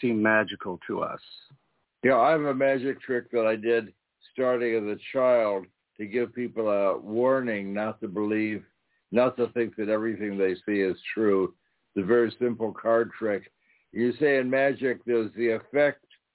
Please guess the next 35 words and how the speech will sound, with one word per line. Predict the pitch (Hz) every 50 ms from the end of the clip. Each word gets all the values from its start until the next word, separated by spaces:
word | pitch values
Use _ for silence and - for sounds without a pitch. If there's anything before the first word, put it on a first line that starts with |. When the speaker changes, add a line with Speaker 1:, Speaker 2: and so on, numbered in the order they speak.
| _ _ _ _ _ _ _
Speaker 2:
and | - 104 107 110 113
then | 120 120 120 117
there's | 117 113 - -
what's | - 110 104 - -
really | 117 123 120 117 113
going | 98 107 113 110 107 107 107
on. | 107 107 101 98 95 - - _ _ _ _ _ _ _ -
The | 98 117 120
effect | 117 117 - - 143 156 170 170 - _ 131
is | 123 107 101 98 101 107 104 - _ _ _ _ _ _ _ _ _ _ -
that | 107 113 117
I | 123 131 - -
shuffle | - 131 127 - - 123 117 113
a | 107 104
deck | 113 110 104 110
of | 110 90
cards, | - 110 110 107 104 104 107 110 107 101 - - - _ _ _ _ _ _ _ _ _ -
you | 101 123 131
get | 127 147 131 -
to | 120 120 113 -
shuffle | 131 127 120 - 113 117 113
a | 107
deck | 104 110 110 110 -
of | 117 104 -
cards, | - - 110 107 104 107 107 107 104 87 - _ _ _ _ _ _ _ _ _ _
you | - 101 107 101 101 -
fan | 131 127 131 131 135 135
them | 131 123 120
out | 120 113 113 117 104 -
in | 104
your | 107 110 110 110 113
own | 117 123 127
hand, | 120 120 117 110 113 110 110 107 101 - -
choose | 139 143 151 151 139 - -
one, | 104 107 104 104 107 107 107 110 104